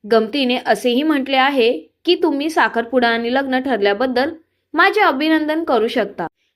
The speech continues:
अजिंक्यच्या पोस्टवर खरोखरच अनेकांनी अभिनंदनाचा वर्षाव केला असून त्याला नवरदेवाच्या रूपात बघायला प्रेक्षकांनी उत्सुकता व्यक्त केली आहे. अजिंक्यच्या वर्क फ्रंटबद्दल बोलायचे झाल्यास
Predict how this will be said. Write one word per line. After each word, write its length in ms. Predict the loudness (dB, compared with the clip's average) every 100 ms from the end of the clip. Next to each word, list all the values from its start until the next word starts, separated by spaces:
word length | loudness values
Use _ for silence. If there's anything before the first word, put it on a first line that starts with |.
| _ -4
अजिंक्यच्या 600 | -2 0 0 0 0 0
पोस्टवर 580 | 2 2 2 0 0 0 -4 _ _ 0
खरोखरच 560 | 2 2 2 2 0 -2
अनेकांनी 640 | -2 0 0 0 0 -2 -4
अभिनंदनाचा 760 | -4 -2 -2 -2 -2 0 0
वर्षाव 420 | 0 0 0 -4
केला 260 | -2 0 0 0
असून 340 | -2 -2 -4 -4 _ _ _ 0
त्याला 320 | 2 2 0
नवरदेवाच्या 760 | 0 0 2 2 2 0 0 0
रूपात 280 | 0 0 0
बघायला 520 | 2 2 4 2 2
प्रेक्षकांनी 840 | 0 0 0 -2 0 -2 -2 -6 -8 _
उत्सुकता 460 | -6 -2 -2 0 0
व्यक्त 380 | 2 -2 -2 -4
केली 220 | -2 0 0
आहे. 380 | 0 -2 -8 -12 _ _ _ _ 0
अजिंक्यच्या 680 | 2 2 2 2 2 2 0 -10 _ -2
वर्क 320 | 2 2 2
फ्रंटबद्दल 540 | -2 -2 -2 0 0
बोलायचे 460 | 2 2 2 0 0
झाल्यास 460 | 2 2 2 0